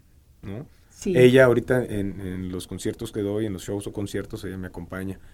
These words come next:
Speaker 1: me apoya en los coros, pero ella también está haciendo vida y soy muy respetuoso al respecto.
Speaker 2: Claro.
Speaker 1: ¿No? "Oye, siento a tu hermana, pues ayúdala y eso". Cuando ella me lo pida,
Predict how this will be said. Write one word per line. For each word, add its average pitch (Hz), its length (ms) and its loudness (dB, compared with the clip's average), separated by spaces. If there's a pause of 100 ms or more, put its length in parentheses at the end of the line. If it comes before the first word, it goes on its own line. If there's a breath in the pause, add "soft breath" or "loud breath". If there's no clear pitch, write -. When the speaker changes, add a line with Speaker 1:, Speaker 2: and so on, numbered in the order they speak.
(140)
Speaker 1:
me 95 100 -8
apoya 95 260 -4
en 90 60 -6
los 87 120 -10
coros, 104 260 -4
pero 95 220 -4
ella 101 140 -2
también 101 240 -4
está 101 180 -10
haciendo 95 320 -6
vida 101 360 -4
y - 100 -6
soy 113 140 -2
muy 113 160 -2
respetuoso 104 600 -6
al 98 80 -4
respecto. - 540 -12
Speaker 2:
Claro. 160 580 0
Speaker 1:
¿No? 113 280 -4
"Oye, 127 220 0
siento 127 260 -4
a - 40 -4
tu 117 80 -10
hermana, 107 380 -6
pues 101 160 -16 (160 loud breath)
ayúdala 117 680 2
y 107 120 4
eso". 123 200 -2 (760 loud breath)
Cuando 92 260 -2
ella 143 140 6
me 147 120 2
lo 98 120 -2
pida, 156 300 2